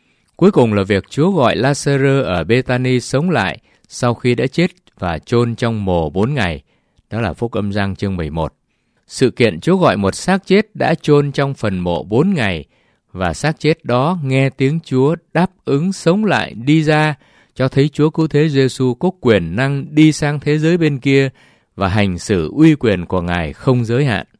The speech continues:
Thứ ba, các mồ mả mở ra trong ngày Chúa Giêsu phục sinh. Chỉ riêng Ma-thiêu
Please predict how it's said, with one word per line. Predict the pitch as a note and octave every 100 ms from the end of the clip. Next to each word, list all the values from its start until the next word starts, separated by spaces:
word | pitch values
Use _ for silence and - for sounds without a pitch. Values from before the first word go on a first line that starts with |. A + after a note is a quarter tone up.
| _ _ _ _ _ _ _ _ _ _ _ _ -
Thứ | A#2+
ba, | G2+ G#2 G2+ F#2 - _ _ _ -
các | G3+
mồ | F3+ A2+ G#2
mả | F#2+ F2+ E2
mở | F2+ E2+ E2
ra | C#3 C#3+
trong | - C#3+
ngày | A2+ F2
Chúa | - A#2+
Giêsu | C#3+ C3 C3 B2
phục | - G2 -
sinh. | A#2 A2+ G2+ _ _ _
Chỉ | - G2
riêng | F2 C#3 D3+
Ma-thiêu | D3 C#3+ - C#3+